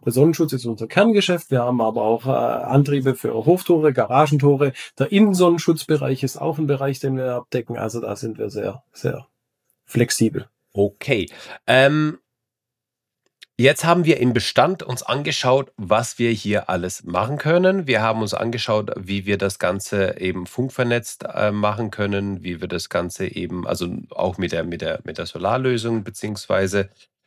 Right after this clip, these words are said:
Speaker 2: mit den, mit den verkabelten Varianten, Aufputz, Unterputz, Markise oder Raster dann auch direkt dort, dass man dann halt eben nur mit einem,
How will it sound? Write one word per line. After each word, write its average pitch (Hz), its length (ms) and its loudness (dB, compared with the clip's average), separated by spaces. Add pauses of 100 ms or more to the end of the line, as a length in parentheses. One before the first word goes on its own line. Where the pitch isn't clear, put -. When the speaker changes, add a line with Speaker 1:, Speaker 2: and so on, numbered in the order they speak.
Speaker 2:
mit - 120 0
den, 85 160 0
mit 85 160 -4
den 80 80 -4
verkabelten 113 640 -2
Varianten, 104 560 0
Aufputz, 101 480 -2
Unterputz, 110 640 -4 (260)
Markise 117 680 2
oder 95 200 2
Raster 95 640 2
dann 90 180 2
auch 90 120 0
direkt 98 580 -4
dort, 104 340 0
dass 92 140 -6
man 87 140 -8
dann 87 180 -6
halt 90 140 -6
eben 90 180 -6
nur 87 160 -6
mit 85 160 -8
einem, 85 360 -4